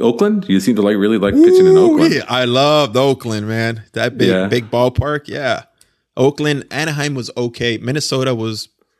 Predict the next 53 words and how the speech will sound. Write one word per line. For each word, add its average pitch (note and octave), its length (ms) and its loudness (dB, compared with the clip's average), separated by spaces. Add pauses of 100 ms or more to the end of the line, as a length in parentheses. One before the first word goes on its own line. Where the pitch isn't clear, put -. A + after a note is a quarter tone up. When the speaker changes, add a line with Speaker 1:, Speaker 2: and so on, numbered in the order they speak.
(640)
Speaker 2:
pretty A#2 420 -6 (220)
okay, A2 480 -8
I G#2 60 -10
think. G#2+ 280 -12 (1200)
Speaker 1:
Well, B2 80 2
did C3 140 2
Speaker 2:
Uh, C3 40 2
Speaker 1:
Anaheim C#3+ 320 0
feel D3 200 2
like, B2 220 0
was G#2+ 140 2
that A#2 220 -2
almost A2 260 0
like G2 120 0
a F2+ 40 -2
homecoming G#2+ 420 0
game? A#2+ 200 2
Like G2 160 -2
you, F2+ 420 0
Speaker 2:
Oh, A#2+ 140 2
Speaker 1:
I, A#2 60 2
Speaker 2:
yeah. G#2+ 60 2
Speaker 1:
I G#2 100 0
always A2 240 0
remember G#2 220 0
that G2 60 2
you'd G#2 220 2
bring G2+ 180 0
everybody G2 340 0
to, F2 60 -2
Speaker 2:
Yeah. F2+ 80 0
Speaker 1:
like, F2 120 -6
your F2 80 -4
mom's F2 260 -4
house F2+ 160 -2
to - 100 -6
eat F#2 180 -4
and G2 80 -10
stuff - 220 -6
like F#2+ 180 -4
that. A2 280 -4
Speaker 2:
Oh, B2 220 2
yeah. G#2+ 340 -2 (160)
Yes. G#2+ 280 -2
Speaker 1:
That's - 160 -4
awesome. - 640 -6
Speaker 2:
Yeah, A2+ 340 -2
big B2 260 -2
home A#2+ 220 -2
game. G#2 280 -4
I A2+ 100 -8
mean, A2+ 280 -6
I, A2 260 -4